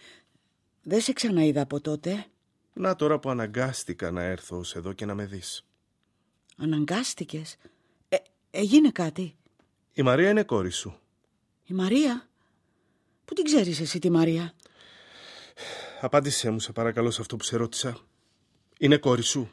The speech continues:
Speaker 1: Γιατί τόσο ενδιαφέρον για να μάθεις;
Speaker 2: Λέγε.
Speaker 1: Εγώ τη μεγάλωσα.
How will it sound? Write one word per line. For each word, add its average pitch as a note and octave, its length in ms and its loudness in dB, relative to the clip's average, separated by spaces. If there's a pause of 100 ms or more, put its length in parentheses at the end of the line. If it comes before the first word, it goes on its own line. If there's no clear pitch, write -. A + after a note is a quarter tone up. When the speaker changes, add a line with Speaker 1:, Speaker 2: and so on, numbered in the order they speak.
Speaker 1:
Γιατί A#3+ 440 6
τόσο D4+ 280 2
ενδιαφέρον D3+ 540 2
για D3+ 140 -2
να C#3+ 100 4
μάθεις; C#3+ 260 2
Speaker 2:
Λέγε. C3 680 6 (1080)
Speaker 1:
Εγώ F#3+ 280 4
τη A3 100 2
μεγάλωσα. C#3 680 0